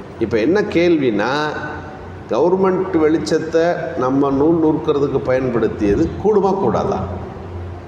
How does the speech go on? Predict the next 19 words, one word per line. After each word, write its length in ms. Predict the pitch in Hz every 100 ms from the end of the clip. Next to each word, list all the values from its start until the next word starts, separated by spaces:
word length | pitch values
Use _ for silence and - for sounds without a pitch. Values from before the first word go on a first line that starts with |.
| - - -
இங்கே 540 | - 165 180 156 123 -
அந்த 200 | 143 151 139 - - - - - -
ஒரு 180 | 160 156 135 156
பேணுதலுக்கான 760 | 196 247 254 240 240 226 220 220
ஒரு 140 | 214 190
கேள்வி 400 | 202 214 214 175
இது. 280 | 147 101 - - - - - - - - -
இந்த 240 | 151 175 165
சிந்தனையோட்டம் 800 | 196 233 226 220 208 202 208 190 160 143 - -
பெரியவர்களிடத்தில் 840 | 175 196 190 175 165 160 160 156 147
இருந்தது. 380 | 143 127 110 - - - - - - - - -
கிழிந்த 360 | 151 185 208 196
துணி 320 | 208 170 196
ஒன்று 480 | 190 180 180 165 185 185 185
தைத்திருந்த-, 680 | 165 175 165 165 147 135 123
இருந்தது, 520 | 131 147 151 117 107 151 190 - - - -
அதை 280 | - 110 131
வந்து 220 | 127 165
வித்துட்டோம். 720 | 165 139 135 190 139 123 127